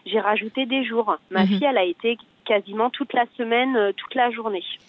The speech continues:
Speaker 2: Et alors, quand vous la récupérez, euh, après, euh, ce, le, son après-midi, par exemple, vous la retrouvez, euh, contente d'avoir passé du temps avec d'autres, euh, personnes ?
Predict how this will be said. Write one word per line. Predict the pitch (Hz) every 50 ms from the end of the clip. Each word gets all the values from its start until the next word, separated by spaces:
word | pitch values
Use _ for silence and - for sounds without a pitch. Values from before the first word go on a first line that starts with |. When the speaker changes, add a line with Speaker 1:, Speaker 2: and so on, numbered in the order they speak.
| _ _ -
Speaker 2:
Et | 202
alors, | 196 208 202
quand | - 233
vous | 226 220 233
la | 226 214 214
récupérez, | 208 226 220 - 240 214 - 226 214 214 208 220 233 247 247 240
euh, | 214 202 196 190 185 185 180 147
après, | - 135 165 190 - - - 214 214 220 208
euh, | 196 190
ce, | - - - 175 175 175 170
le, | 165 165 165 160 160 151 160
son | - - - 185
après-midi, | 185 180 180 - 190 175 175 170 202 247
par | - 240 202
exemple, | 196 185 202 220 254 285 269 262 240
vous | 208 202 202
la | 190 185
retrouvez, | 185 - - - - 226 220 214 202 220 220 226 214
euh, | 202 185 190
contente | 190 - 208 208 202 - 220 226 226
d'avoir | 208 202 180 185 190
passé | 185 190 190 - - 208
du | 185 190 185
temps | - - 214 214 214
avec | 208 185 190 185 180
d'autres, | 180 196 208 202 - - -
euh, | 196 185 180
personnes ? | 180 - 190 - - - 196 208 226 240 254 262